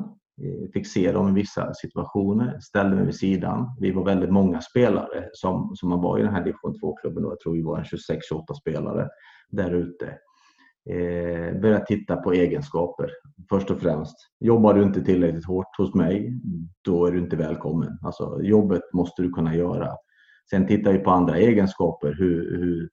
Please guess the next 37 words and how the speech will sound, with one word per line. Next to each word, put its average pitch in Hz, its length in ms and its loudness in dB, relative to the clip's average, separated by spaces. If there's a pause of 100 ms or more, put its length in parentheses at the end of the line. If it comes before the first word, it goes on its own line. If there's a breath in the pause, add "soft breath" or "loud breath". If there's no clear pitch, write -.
(100)
tekniskt 80 460 -2
drillad 82 440 0
du 85 120 -2
är. 80 220 -4
Vad, 82 500 -4
vad 85 140 -2
har 90 160 2
du 90 80 -2
för 87 140 -6
mod 87 400 0 (180)
där 82 360 -4
ute? 80 340 -8 (1160 soft breath)
Eh, 78 880 -10
och 73 140 -10
sen 85 200 -4
så - 160 -12
försökte 101 380 -4
jag 92 260 0 (280)
skala 104 400 4
bort 95 300 2
så - 180 4
många 101 280 4
som 98 220 4
möjligt 95 440 4
och 90 140 0
hitta - 460 -2
en, 85 260 0 (600)
en 101 300 0
grupp 127 460 4
som 101 160 -2
skulle 98 240 2
vara 92 360 2
över 110 140 0 (120)
två 85 220 2
år. 80 260 -4
För 85 100 -2
att 87 220 -4